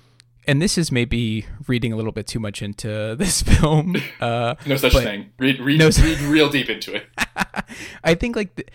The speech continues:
Speaker 1: his character is, like, the, the perfect encapsulation of, like, a, like, a Southern eugenicist even,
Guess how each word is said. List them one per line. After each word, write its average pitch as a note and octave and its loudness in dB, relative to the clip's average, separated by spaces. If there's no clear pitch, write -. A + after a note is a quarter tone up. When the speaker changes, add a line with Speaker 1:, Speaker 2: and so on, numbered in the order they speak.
Speaker 1:
his F3+ 0
character C3 -4
is, A#2+ -6
like, A2 -6
the, G#2 -6
the A#2 -6
perfect B2+ 0
encapsulation A2 -8
of, G#2+ -14
like, A2 -10
a, F#2+ -10
like, G#2+ -10
a A2 -8
Southern A2+ -8
eugenicist G2+ -10
even, F2 -16